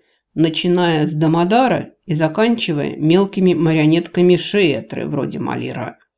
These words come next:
Первым не выдержал Брезлен. «Ваше императорское величество, помилуйте!» возопил он.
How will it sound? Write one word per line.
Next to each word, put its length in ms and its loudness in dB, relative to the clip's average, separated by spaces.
Первым 420 0
не 140 0
выдержал 640 -4
Брезлен. 680 -6
«Ваше 500 -2
императорское 680 -4
величество, 520 -6
помилуйте!» 1080 0
возопил 500 -10
он. 240 -12